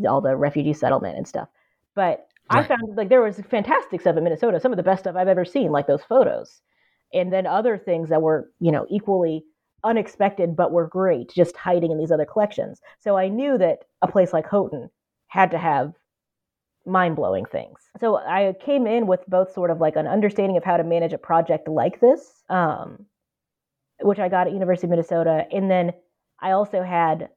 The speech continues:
Speaker 1: sort of I guess I would say sort of, like, the ethereal support of seeing how much that project at Minnesota means to people in their research,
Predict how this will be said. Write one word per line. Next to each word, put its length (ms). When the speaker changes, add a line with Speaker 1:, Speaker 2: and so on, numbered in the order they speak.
Speaker 1:
sort 260
of 280
I 80
guess 160
I 80
would 160
say 180
sort 160
of, 60
like, 120
the 100
ethereal 440
support 460
of 120
seeing 380
how 160
much 300
that 340
project 760
at 120
Minnesota 560
means 420
to 80
people 320
in 80
their 160
research, 640